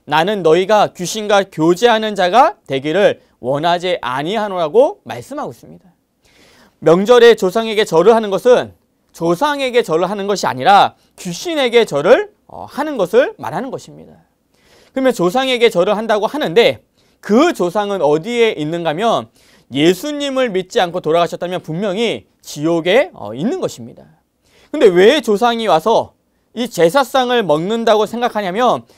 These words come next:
그것이 귀신의, 어, 장난인 것입니다. 이것은 현재 사도행전 십삼 장, 또 십육 장, 십구 장의 귀신 문화가 되었기 때문인 것입니다.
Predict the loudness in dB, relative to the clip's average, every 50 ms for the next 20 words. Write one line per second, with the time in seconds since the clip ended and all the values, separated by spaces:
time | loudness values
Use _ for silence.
0 | _ _ -8 -6 -4 -4 -4 -4 -4 -4 -4 -4 -4 -6 _ _ _ _ _ -12
1 | -12 -12 -10 -10 -10 -6 -4 -4 -4 -4 -6 _ _ -20 -20 -20 -20 -14 -10 -6
2 | -6 -6 -6 -6 -8 -10 -12 -14 -20 -20 -20 -20 -20 -20 _ _ _ _ _ _
3 | _ _ _ _ _ _ _ _ _ -6 2 2 2 2 2 -2 -2 -2 -2 0
4 | 0 0 0 0 -4 -8 _ _ _ _ _ _ _ _ -2 -2 0 0 -2 -4
5 | -2 -4 -4 -4 -4 -6 -12 -12 -12 -4 -4 -2 -2 -2 -4 -2 -2 -4 -4 -6
6 | _ _ _ _ -10 -10 -10 -8 -6 -8 -4 -4 -4 -4 -2 -2 -2 -2 -2 -4
7 | _ _ _ -12 -12 -12 _ _ -10 -10 -6 -2 -2 -2 0 -2 -2 -4 -4 -4
8 | _ -10 -10 -10 -8 -8 -10 -8 -8 -8 -6 -4 -4 -4 0 2 4 4 4 2
9 | 0 _ _ _ _ -2 -2 -2 -2 -2 -6 -8 -8 -8 -8 -12 _ -10 -10 -8
10 | -8 -10 -12 -14 -14 -18 -20 -20 -20 -20 _ _ _